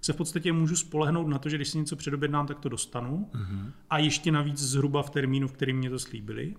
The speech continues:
Speaker 1: tak u těch zahraničních distribucí to tak nefunguje. Jo, že to jako si myslíš, že jako třeba,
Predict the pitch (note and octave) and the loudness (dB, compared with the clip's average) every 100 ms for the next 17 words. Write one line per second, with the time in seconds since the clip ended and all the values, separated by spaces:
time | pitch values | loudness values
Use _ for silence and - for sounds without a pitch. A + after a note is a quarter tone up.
0 | - C#3 C3+ D3 C#3 C3+ C3 - C3+ C3 | -4 -2 0 2 4 4 4 4 2 -2
1 | C#3 C3 - C3 C3 B2+ - B2 A#2 A#2 | -4 -4 -6 -4 -2 -2 -6 -6 -6 -8
2 | A#2 - - - - - - - - - | -10 -18 -20 -20 -20 -20 -20 -20 -6 2
3 | D3 E3+ D3+ D#3 C#3 D#3 C#3+ C#3+ - - | 4 6 4 0 0 2 4 6 4 2
4 | - - - - E3 D#3 - D#3 D3 C#3+ | -12 -20 -16 2 6 6 4 -2 -2 -2
5 | C#3+ C#3+ C#3 C3 G#2+ - - - - - | 0 0 -2 -4 -8 -18 -20 -20 -20 -20
6 | - - D#3 C3+ B2+ - C3 A#2 A#2 A2+ | -20 -6 -4 0 0 0 -2 0 -2 -2
7 | A2 | -8